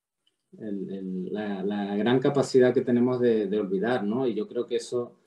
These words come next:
eh, lo podemos ver en diferentes grados. En nuestro día a día nos proponemos cosas y, y queremos hacer cosas y, y realmente hay, hay cosas que se nos olvidan, ¿no?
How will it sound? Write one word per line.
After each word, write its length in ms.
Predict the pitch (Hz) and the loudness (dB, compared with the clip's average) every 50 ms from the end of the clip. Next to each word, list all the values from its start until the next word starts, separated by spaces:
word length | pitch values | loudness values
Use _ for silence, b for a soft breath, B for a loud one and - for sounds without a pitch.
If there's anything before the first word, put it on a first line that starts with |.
| _ _ _ _ _ _ _ | _ _ _ _ _ _ _
eh, 340 | - 104 101 101 95 95 92 | -6 -2 -2 0 2 2 2
lo 140 | 95 98 92 | 0 0 0
podemos 380 | 98 107 101 101 107 113 110 - | 0 2 4 4 4 4 2 2
ver 140 | 113 113 113 | 2 4 4
en 100 | 110 107 | 4 2
diferentes 520 | 104 - - 107 107 107 104 - 107 92 | 2 -2 -2 -2 0 0 0 -2 -4 -4
grados. 440 | 101 92 104 117 135 147 147 143 123 | -4 -2 0 2 4 4 2 2 0
En 80 | 104 104 | -2 -2
nuestro 320 | 104 98 95 - 107 95 | -4 -4 -6 -4 -2 2
día 180 | 92 104 110 110 | 2 4 4 4
a 40 | 101 | 4
día 440 | 101 104 113 120 123 131 131 - - _ _ _ _ _ | 4 4 4 4 2 0 -2 -6 -10 _ _ _ _ _
nos 180 | - 113 110 110 | -6 -6 -4 -2
proponemos 540 | - 117 110 113 107 110 113 120 117 - - | -2 -2 0 0 2 4 4 2 2 0 0
cosas 640 | - 117 127 127 - - 127 127 123 123 123 117 110 | 2 4 4 4 4 2 2 4 4 4 2 0 0
y, 280 | 107 104 101 101 101 98 | -2 0 0 0 -2 -2
y 100 | 101 104 - | -4 -2 -2
queremos 400 | 110 98 107 113 120 117 113 113 | 0 2 2 2 2 0 -2 -6
hacer 240 | - - 110 - - | -8 -8 -8 -4 0
cosas 440 | 120 117 117 - 143 139 139 - - | 0 0 0 0 -2 -2 -2 -4 -2
y, 240 | 104 117 110 104 - - _ _ - | -2 -2 -4 -4 -8 -14 _ _ -6
y 140 | - 107 | -4 -2
realmente 480 | 101 113 120 117 113 110 113 120 120 135 | 2 4 4 6 6 6 6 6 6 6
hay, 220 | 123 113 - - - - | 6 4 4 0 -6 -10
hay 100 | 120 117 | -10 -6
cosas 260 | - 120 104 - 156 139 | -6 -4 -2 0 -2 -2
que 80 | - | -2
se 160 | - - 127 | -2 2 4
nos 160 | 113 104 98 95 | 4 4 4 2
olvidan, 500 | 101 95 92 104 110 107 95 90 92 - 92 | 2 2 4 6 6 6 4 2 -2 -4 -6
¿no? 200 | 104 135 - | -6 -6 -8